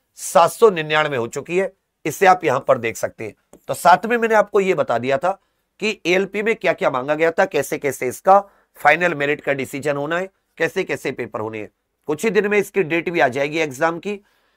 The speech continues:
बढ़िया से तैयारी अगर आपने एनसीईआरटी साइंस को ध्यान में रखते हुए की,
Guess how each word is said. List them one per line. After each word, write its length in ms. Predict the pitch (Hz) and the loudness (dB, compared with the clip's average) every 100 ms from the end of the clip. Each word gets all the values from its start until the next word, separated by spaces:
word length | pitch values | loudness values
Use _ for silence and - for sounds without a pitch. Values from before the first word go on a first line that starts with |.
| _ _ 117 | _ _ -4
बढ़िया 420 | 117 190 214 240 | 2 4 6 6
से 180 | 233 247 | 6 4
तैयारी 420 | 220 214 226 226 | 4 4 4 4
अगर 180 | 202 208 | 6 6
आपने 280 | 196 196 208 | 4 2 0
एनसीईआरटी 600 | 185 - 202 185 185 202 | 0 -2 2 4 2 -2
साइंस 300 | 156 139 131 | 0 -2 -4
को 120 | 170 | -6
ध्यान 220 | 143 156 | -4 -2
में 100 | 170 | 0
रखते 260 | 170 - 185 | -2 0 0
हुए 180 | 190 190 | 2 0
की, 240 | 196 220 | -2 -10